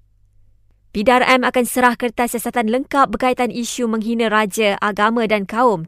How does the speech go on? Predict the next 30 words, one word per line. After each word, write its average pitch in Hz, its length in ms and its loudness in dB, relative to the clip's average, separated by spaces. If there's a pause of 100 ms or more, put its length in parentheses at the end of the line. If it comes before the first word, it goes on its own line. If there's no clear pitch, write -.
tiga 247 320 0
R, 226 400 2
kepada 254 400 2
Peguam 262 240 4
Negara, 214 560 2
melibatkan 190 560 -2
tiga 202 160 -4
pemimpin 208 480 -2
parti 226 240 -2
politik 247 480 -4
minggu 247 240 -4
ini. 262 480 -6 (360)
Pemimpin 240 400 -2
berkenaan 269 400 -2
adalah 254 320 -2
Tan 262 160 -2
Sri 285 160 -6
Abdul 240 320 2
Hadi 240 160 -2
Awang, 226 400 0 (240)
Lim 254 160 -2
Guan 254 240 4
Eng 208 480 -4
dan 180 80 -4
Datuk 185 320 -4
Seri 220 160 -6
Muhammad 214 320 -2
Sanusi 277 480 -4
Muhammad 269 400 -2
Nor. 202 400 0